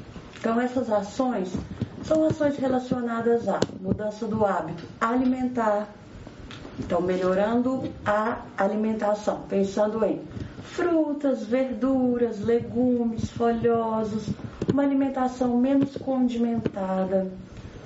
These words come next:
uma alimentação que traga pra gente alimentos mais in natura e menos alimentos industrializados e processados. E o que é muito legal é que essas ações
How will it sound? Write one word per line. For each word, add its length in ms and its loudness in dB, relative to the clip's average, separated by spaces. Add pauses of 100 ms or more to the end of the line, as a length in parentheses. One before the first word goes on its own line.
(180)
uma 140 2
alimentação 600 0
que 160 -2
traga 440 2
pra 240 -2
gente 520 -6 (420)
alimentos 540 0
mais 340 2
in 80 4
natura 840 -2
e 100 0
menos 640 2
alimentos 460 0
industrializados 920 0
e 40 2
processados. 1160 -2 (720)
E 100 6
o 120 0
que 100 2
é 60 6
muito 400 2
legal 600 2
é 100 4
que 140 -4
essas 260 0
ações 760 0